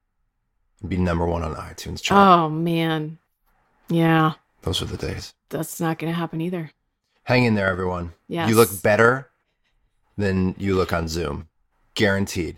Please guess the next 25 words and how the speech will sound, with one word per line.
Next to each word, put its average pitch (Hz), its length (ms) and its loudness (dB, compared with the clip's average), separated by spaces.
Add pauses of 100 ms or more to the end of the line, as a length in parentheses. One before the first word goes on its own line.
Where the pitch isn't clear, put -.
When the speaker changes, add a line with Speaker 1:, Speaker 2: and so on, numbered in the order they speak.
(120)
Speaker 2:
That's - 240 -14
true. - 420 -14
Speaker 1:
Guaranteed. 104 1900 -2
Speaker 2:
And 175 520 0 (640)
even 196 280 4
if 190 180 -4
you 190 60 0
don't, 185 400 0 (120)
your 175 120 -10
students 160 440 -8
love 156 180 -6
you 165 140 -4
anyway. 147 420 -8
Speaker 1:
Yeah, 151 100 10
even 160 260 6
if 160 100 0
you 151 80 2
don't, 117 400 6
on 107 220 2
Zoom, 101 320 -2
there 90 160 -4
is 87 160 -8
a, 80 400 -6
um, 82 460 -6
like, - 240 -14